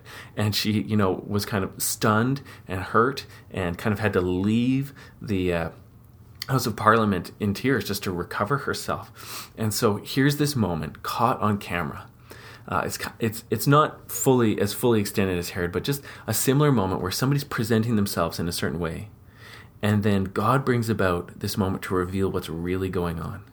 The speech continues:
And there's anger and rage, and the exact kind of person that this leader was saying, "I want to benefit," um, is the person who is most injured by the expression of, of anger when they didn't get their way.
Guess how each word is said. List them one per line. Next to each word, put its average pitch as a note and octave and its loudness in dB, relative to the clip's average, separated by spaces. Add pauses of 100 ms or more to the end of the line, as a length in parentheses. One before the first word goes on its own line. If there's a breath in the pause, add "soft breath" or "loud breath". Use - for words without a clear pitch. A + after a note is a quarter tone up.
(480 loud breath)
And F2+ -4
there's E2+ -2
anger A#2 2
and F2+ -4
rage, G#2 0 (320 loud breath)
and F2+ -4
the G2 -2
exact G2+ 2
kind A2 2
of - -10
person - -2 (500 loud breath)
that - -4
this G#2+ 0
leader G#2 2
was D#2+ -2
saying, F2+ -2 (100)
"I G#2 4
want G2 2
to - -4
benefit," - -2 (560 loud breath)
um, F2 -8
is G2 0
the F#2 0
person A2 2
who F#2+ -4
is F2+ -4
most G2 0 (100)
injured G2 -2 (480 loud breath)
by E2 2
the F2 -4
expression - -4
of, B1+ -10 (320)
of - -14
anger F#2 -4
when D#2+ -6
they E2+ -6
didn't F#2 -4
get E2+ -4
their C#2+ -6
way. D2+ -6